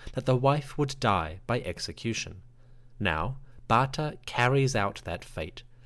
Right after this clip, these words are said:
and the adulterous wife, child of the gods but unfaithful woman, dies by royal decree. Bata is now triumphant.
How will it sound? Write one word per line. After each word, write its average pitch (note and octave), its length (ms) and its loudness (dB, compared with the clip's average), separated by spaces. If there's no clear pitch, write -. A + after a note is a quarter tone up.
and A#2+ 120 0
the C3 140 2
adulterous C3 640 2
wife, E2 380 -4
child F#3 420 2
of D#3+ 140 -2
the D3 80 4
gods A#2+ 540 0
but - 240 -2
unfaithful A2+ 720 0
woman, F2+ 360 -6
dies B2+ 440 2
by C3+ 240 -2
royal E2 400 -2
decree. E2+ 520 -6
Bata F#3+ 520 6
is B2 160 2
now A#2 240 4
triumphant. F2+ 800 -2